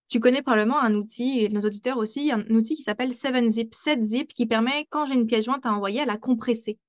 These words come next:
Parce que ma pièce jointe, elle est trop volumineuse, mais là, j'ai des trucs à envoyer, donc je le compresse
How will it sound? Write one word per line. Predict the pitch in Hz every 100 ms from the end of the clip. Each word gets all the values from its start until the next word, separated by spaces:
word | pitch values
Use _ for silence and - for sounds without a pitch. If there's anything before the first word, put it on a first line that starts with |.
| _
Parce | -
que | 220
ma | 202
pièce | 202 196
jointe, | 226 269
elle | 196
est | 208
trop | 277
volumineuse, | 240 220 202 196 233 294 247
mais |
là, | 196 233 262 - _
j'ai | 220 247
des | 233
trucs | 254 226
à | 202
envoyer, | 190 220 277
donc | 214 214
je | 247
le | 294
compresse | 233 220 202 208 233